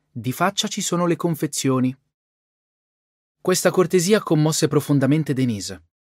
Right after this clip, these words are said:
Era quello un soccorso quasi fraterno. Aveva alzati gli occhi e guardava Hutin, e ogni cosa di lui la commuoveva,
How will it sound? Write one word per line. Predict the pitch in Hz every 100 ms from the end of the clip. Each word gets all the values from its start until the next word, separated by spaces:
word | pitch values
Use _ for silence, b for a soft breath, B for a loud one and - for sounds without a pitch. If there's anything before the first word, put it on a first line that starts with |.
| _ _ _
Era | 143 151 156
quello | - 147 110
un | 95
soccorso | - 104 117 110 -
quasi | - 123 123
fraterno. | 107 107 95 85 87 85 _ _ _ _ _ _ _ _ _ b b
Aveva | - 139 131
alzati | 120 - 165 -
gli | 117 113
occhi | 143 _ - - _
e | 143
guardava | 123 127 139 139
Hutin, | 139 104 92 90 _ _ b b b
e | 139
ogni | 170 196 180
cosa | 180 151 131
di | 123
lui | 151
la | 180 147
commuoveva, | 151 143 147 127 107 95